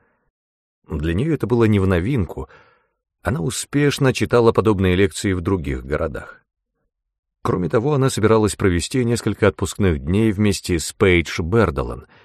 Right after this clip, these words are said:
старой подругой ещё по школе Пайнкрест, а ныне вице-президентом Universal Pictures, которая жила в Брентвуде.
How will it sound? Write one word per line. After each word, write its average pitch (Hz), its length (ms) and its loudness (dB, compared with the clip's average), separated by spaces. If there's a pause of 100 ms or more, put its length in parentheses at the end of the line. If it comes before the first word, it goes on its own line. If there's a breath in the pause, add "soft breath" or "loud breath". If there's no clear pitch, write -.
(140 soft breath)
старой 151 340 -2
подругой 110 540 4
ещё 98 260 2
по 90 120 2
школе 90 360 0
Пайнкрест, 78 960 -2
а 131 140 -4
ныне 135 520 2 (220 soft breath)
вице-президентом 110 1000 2
Universal 90 840 2
Pictures, 131 540 0
которая 117 400 -2
жила 78 300 -2
в 78 100 -10
Брентвуде. 76 580 -8